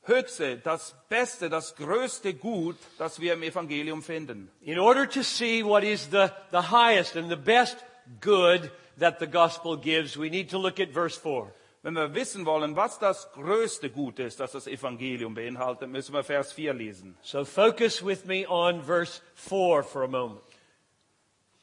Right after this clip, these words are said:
Speaker 1: Lies mit mir Vers vier.
Speaker 2: In their case, the god of this world has blinded the minds of the unbelievers to keep them from seeing the light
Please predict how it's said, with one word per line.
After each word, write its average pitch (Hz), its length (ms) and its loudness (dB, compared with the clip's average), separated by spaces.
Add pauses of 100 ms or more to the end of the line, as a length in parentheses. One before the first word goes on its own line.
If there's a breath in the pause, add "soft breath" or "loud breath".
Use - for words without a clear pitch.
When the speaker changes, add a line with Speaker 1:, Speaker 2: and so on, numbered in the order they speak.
(160)
Speaker 1:
Lies 175 200 -8
mit 190 100 -14
mir 180 160 -2
Vers 170 260 0
vier. 120 300 -4 (1300)
Speaker 2:
In 175 220 -4
their 240 260 10
case, 175 920 2
the 151 120 -4
god 190 340 4
of 233 140 0
this 247 260 -2
world 147 580 0 (460 soft breath)
has 156 180 -2
blinded 196 840 2
the 185 80 -4
minds 165 1000 0
of 165 320 2
the 170 260 -8
unbelievers 170 1040 -2 (420 soft breath)
to 160 100 -8
keep 233 420 -6
them 214 280 -2
from 190 200 -8
seeing 160 640 -4 (320 soft breath)
the 156 180 -2
light 180 720 0